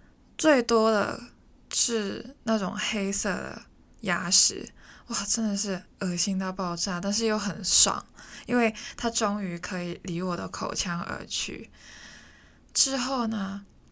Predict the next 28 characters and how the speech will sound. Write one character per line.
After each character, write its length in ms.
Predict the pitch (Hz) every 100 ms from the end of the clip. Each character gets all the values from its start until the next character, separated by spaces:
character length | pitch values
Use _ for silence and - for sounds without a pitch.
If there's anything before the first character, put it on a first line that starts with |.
| -
弄 260 | 269 269 208
完 200 | 180 190
整 160 | 208 180
个 100 | 175
过 300 | - 202 196
程， 420 | - - - 220 - - - - - - -
因 160 | - 302
为 220 | 285 -
我 140 | - 190
知 400 | 190 - 220 214
道 400 | 233 220 190 185 - - - -
那 160 | 262 247
些 480 | 226 233 220 220 233 -
牙 640 | 202 180 180 185 190 196 - - - - - - -
石 400 | - - 190 185
的 380 | 196 185 180 -
位 280 | 220 190 170
置， 260 | - - - - -
然 160 | - 185
后 300 | 226 240 226
每 260 | 208 180 170
一 80 | 185
次 500 | - - 226 214 190 - - - -
因 180 | 220
为 340 | 220 220 196 185 - - - -
医 200 | - 208
生 560 | 202 - 202 196 190 202 -
都 460 | 196 185 185 196